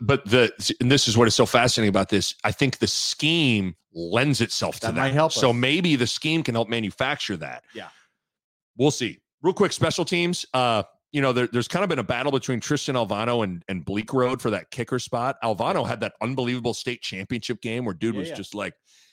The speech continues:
Speaker 1: you know, even Adam Vinatieri was like, "This guy, this guy's good." Um,
Speaker 2: Yeah.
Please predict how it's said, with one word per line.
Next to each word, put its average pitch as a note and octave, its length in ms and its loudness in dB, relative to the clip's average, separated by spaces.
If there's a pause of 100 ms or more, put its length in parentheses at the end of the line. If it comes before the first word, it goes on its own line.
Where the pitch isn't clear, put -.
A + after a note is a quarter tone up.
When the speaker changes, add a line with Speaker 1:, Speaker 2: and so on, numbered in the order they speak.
(180)
Speaker 1:
you G2 160 -8
know, C2 120 -14 (180)
even A2+ 280 -8
Adam G2+ 240 -8
Vinatieri G2+ 560 -6
was C#2 220 -14
like, C2 220 -18
"This - 180 -20
guy, C2 100 -18 (100)
this F#2 100 -10
guy's A#1 240 -20
good." D2 300 -14 (580)
Um, G#2+ 300 -2
Speaker 2:
Yeah. D#2 60 -10